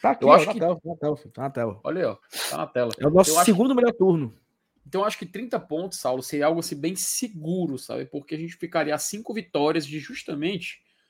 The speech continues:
Speaker 2: atingir aquilo que a gente comentou na live de hoje, que é os mágicos quarenta e cinco pontos,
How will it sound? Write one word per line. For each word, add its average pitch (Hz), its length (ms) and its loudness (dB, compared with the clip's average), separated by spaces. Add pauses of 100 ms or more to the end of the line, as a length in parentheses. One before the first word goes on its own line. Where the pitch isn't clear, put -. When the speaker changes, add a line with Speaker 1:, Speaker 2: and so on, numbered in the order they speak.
(200)
Speaker 2:
atingir 135 440 0
aquilo 160 280 0
que 165 80 -4
a 151 40 -2
gente 147 160 -12
comentou 156 280 -4
na 147 100 -2
live 151 180 0
de 180 100 2
hoje, 135 300 0 (200)
que - 80 -12
é 120 60 -4
os 123 180 -4
mágicos 135 520 -4
quarenta 135 300 -6
e 131 40 -6
cinco 139 240 -14
pontos, - 480 -6